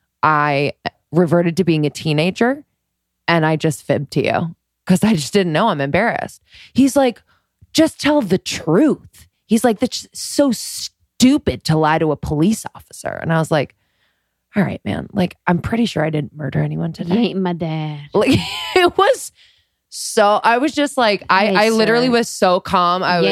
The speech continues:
Speaker 2: ain't my
Speaker 1: like,
Speaker 2: dad.
Speaker 1: I was fucking calm as shit. And I was like, "Okay."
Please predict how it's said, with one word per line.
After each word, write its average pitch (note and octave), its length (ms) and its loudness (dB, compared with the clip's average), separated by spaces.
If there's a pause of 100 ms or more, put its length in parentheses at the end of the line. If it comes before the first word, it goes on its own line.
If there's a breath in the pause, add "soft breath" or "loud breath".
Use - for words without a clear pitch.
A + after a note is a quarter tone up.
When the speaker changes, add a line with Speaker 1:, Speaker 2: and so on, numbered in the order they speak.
Speaker 2:
ain't F#3 80 -4
my F3+ 160 0
Speaker 1:
like, D#3+ 100 -4
Speaker 2:
dad. D#3 380 -4
Speaker 1:
I F3 60 2
was F3 160 -2
fucking D#3 520 -4
calm D3 280 -4
as D3+ 80 -4
shit. D3 300 -4
And E3+ 100 -10
I E3+ 40 -4
was E3+ 120 -8
like, - 160 -12 (680)
"Okay." E3 340 -2